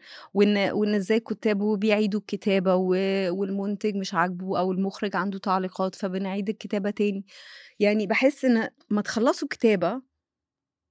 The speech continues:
حضروا كويس قوي، شوتوا.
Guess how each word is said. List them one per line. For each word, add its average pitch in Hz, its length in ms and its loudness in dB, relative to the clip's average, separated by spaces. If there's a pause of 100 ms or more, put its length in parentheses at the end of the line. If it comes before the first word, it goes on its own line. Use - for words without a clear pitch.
(880)
حضروا 220 480 2
كويس 254 360 2
قوي، 190 360 -4 (480)
شوتوا. - 420 -2